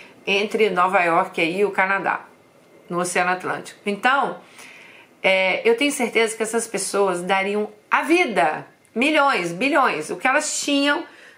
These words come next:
falasse assim, "Olha, você me dá todo o seu dinheiro, eu vou te salvar." Elas dariam. E você querendo tirar a sua?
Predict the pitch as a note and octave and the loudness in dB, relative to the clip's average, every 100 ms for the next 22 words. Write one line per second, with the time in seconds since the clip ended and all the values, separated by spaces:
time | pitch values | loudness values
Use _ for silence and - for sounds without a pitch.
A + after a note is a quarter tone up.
0 | _ - - B3 B2+ F3 F3+ E3+ F3 G#3 | _ 0 2 2 -2 2 2 0 -2 0
1 | A3 A3 - D4+ F4+ - - A#3 B3+ C4 | 0 0 2 2 2 0 -2 0 2 2
2 | B3+ B3+ B3+ - B3 G#3 F#3 F#3 - _ | 2 0 0 0 2 2 2 0 -8 _
3 | _ - F#3 F#3 F#3 E3 - - _ _ | _ -2 0 2 0 -2 -8 -14 _ _
4 | _ _ _ A3 A#3+ A#3+ - B3+ B3 A3+ | _ _ _ -2 -2 -2 -2 -2 0 -2
5 | G#3 G#3+ A3+ G#3 G#3 - A3 A#3 C4 | -2 -4 -4 -2 -4 -6 -8 -6 -8